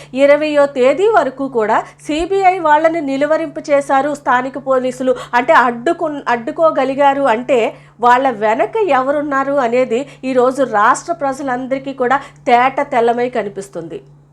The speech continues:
తాడేపల్లి ప్యాలెస్ ప్రమేయం లేకుండా, తాడేపల్లి ప్యాలెస్ హస్తం ఇందులో లేకుండా స్థానిక పోలీసులు సీబీఐ వాళ్లను అడ్డుకోగలరా? ఒక్కసారి రాష్ట్ర ప్రజలందరూ కూడా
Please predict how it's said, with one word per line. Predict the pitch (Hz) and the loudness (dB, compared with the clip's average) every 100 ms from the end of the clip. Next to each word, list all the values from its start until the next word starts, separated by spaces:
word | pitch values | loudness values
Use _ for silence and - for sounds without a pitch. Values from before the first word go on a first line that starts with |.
| - _ - | -20 _ -2
తాడేపల్లి | 220 226 262 247 247 247 | 2 2 2 0 -2 -2
ప్యాలెస్ | 247 220 226 254 277 - | -6 0 2 4 0 -2
ప్రమేయం | 226 220 240 254 240 | -2 0 2 0 0
లేకుండా, | 208 208 220 214 180 - - _ _ _ _ _ - - | -2 -4 -4 -6 -6 -10 -18 _ _ _ _ _ -16 0
తాడేపల్లి | 247 254 269 269 262 | 2 2 0 -2 -4
ప్యాలెస్ | 262 240 262 285 | -2 0 2 0
హస్తం | 320 254 233 - 339 | 0 0 0 0 -6
ఇందులో | 285 254 277 277 | -4 -4 0 0
లేకుండా | 240 202 226 285 240 185 - - | 0 0 0 -2 -2 -2 -4 -14
స్థానిక | - 262 233 277 339 339 | -4 2 4 4 2 -6
పోలీసులు | 339 254 262 269 269 214 262 - - | -4 -2 0 -4 -4 -4 -4 -6 -8
సీబీఐ | 285 294 285 320 302 | -4 -4 0 0 0
వాళ్లను | 254 240 262 240 339 - 214 | 0 2 2 -2 -4 -4 0
అడ్డుకోగలరా? | 220 226 285 262 226 190 190 202 175 - - _ _ - | 0 0 0 0 0 -4 -4 -6 -6 -10 -20 _ _ -6
ఒక్కసారి | 226 226 247 226 233 | -6 -4 0 0 2
రాష్ట్ర | 220 220 240 254 | 2 0 -2 -6
ప్రజలందరూ | 240 220 214 220 220 240 | -6 -4 -4 -4 -2 -2
కూడా | 226 196 | 0 -2